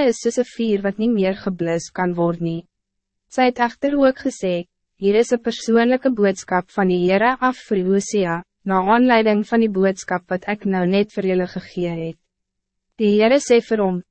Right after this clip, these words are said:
"Ek het gesien hoe jy op die boodskap van die wetboek gereageer het,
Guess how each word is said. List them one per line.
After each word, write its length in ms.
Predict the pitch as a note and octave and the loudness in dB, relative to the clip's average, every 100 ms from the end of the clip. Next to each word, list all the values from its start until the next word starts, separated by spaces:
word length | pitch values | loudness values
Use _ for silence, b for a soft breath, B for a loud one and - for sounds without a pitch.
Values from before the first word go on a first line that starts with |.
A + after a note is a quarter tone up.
| _ | _
"Ek 160 | F#3 F#3 | -6 -4
het 200 | G3 G3+ | -4 -4
gesien 440 | A3 - A#3+ B3 | -6 -4 0 2
hoe 120 | B3+ A#3+ | 4 4
jy 160 | A#3+ | 4
op 80 | A3+ | 4
die 120 | A3 | 0
boodskap 600 | A3+ A3+ A#3 - - G#3 | 2 2 2 -2 -2 -2
van 160 | - G#3+ | 0 0
die 120 | G#3 | 2
wetboek 420 | F#3+ F#3+ G3+ A#3 | 0 -2 -2 -4
gereageer 720 | - G#3 F#3+ F#3 F3 - F3 E3+ | -2 -4 -2 -4 -6 -4 -2 -2
het, 240 | E3+ E3+ | -4 -6